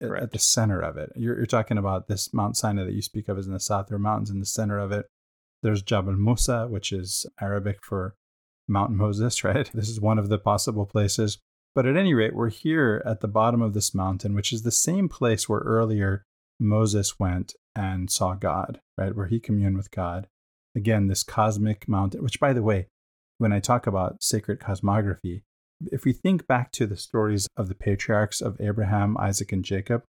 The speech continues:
Speaker 1: it wasn't always clear if the place where they were seeing God, not just them, but even Hagar, uh, Hajar, right? Even she was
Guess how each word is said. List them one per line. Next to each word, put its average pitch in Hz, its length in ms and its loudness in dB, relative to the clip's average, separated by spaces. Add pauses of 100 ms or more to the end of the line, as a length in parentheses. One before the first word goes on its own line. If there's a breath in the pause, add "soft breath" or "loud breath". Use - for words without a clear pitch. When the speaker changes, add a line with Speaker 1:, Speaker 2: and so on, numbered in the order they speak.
Speaker 1:
it 147 120 -2
wasn't 170 340 2
always 117 400 2
clear 95 640 0 (320)
if 113 160 -2
the 110 100 -2
place 123 400 0
where 123 100 2
they 107 120 2
were 98 120 0
seeing 107 460 0
God, 107 440 2 (120)
not 107 200 2
just - 280 -2
them, 113 240 4
but 92 220 -2 (100)
even 98 560 0 (140)
Hagar, 117 340 0 (500)
uh, 104 220 -2
Hajar, 117 460 0
right? 110 220 0 (220)
Even 135 300 4
she 107 640 2 (140)
was 101 540 4